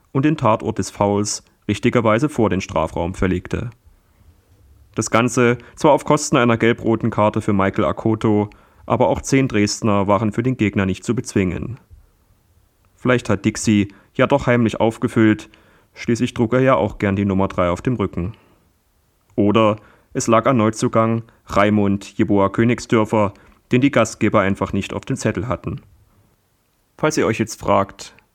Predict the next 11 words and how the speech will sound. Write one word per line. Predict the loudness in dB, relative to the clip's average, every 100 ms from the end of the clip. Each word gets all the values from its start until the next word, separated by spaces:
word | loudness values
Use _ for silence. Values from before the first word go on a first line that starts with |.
| _
Raimund, | -4 0 0 0 -2 -4 -10 -20 _ _
wer? | 0 4 4 2 -4 _ _ _ _ _ _
Nun, | 0 2 0 -8 _ _ _ _ -2
den | 0 2
kennen | 0 2
wir | 4
auch | 4 2
nicht, | 0 0 -2 -12 -20 _ _
aber | 0 2 2 2 0 -4
laut | 0 0
Sky-Kommentar | 0 2 2 2 0 0 2 0 0